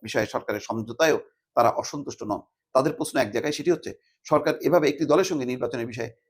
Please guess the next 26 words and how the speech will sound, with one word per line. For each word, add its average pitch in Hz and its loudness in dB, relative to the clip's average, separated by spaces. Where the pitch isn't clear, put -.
যৌথ 175 6
ঘোষণা 135 -2
দিতে 117 -4
পারে 107 2
কিনা, 123 0
এটা 110 0
কতটা 113 0
নৈতিক, 131 0
এটা 240 6
নিয়ে 208 4
হয়তো 160 4
আলোচনা 151 4
করা 120 4
যেতে 98 -6
পারে। 95 -2
কিন্তু 143 2
এটা 139 6
একেবারেই 151 4
যে, 156 2
আহ, 120 4
মানে 113 0
এটার 135 4
কারণে 135 2
পুরো 139 0
বিষয়টা, 123 2
আহ, - -8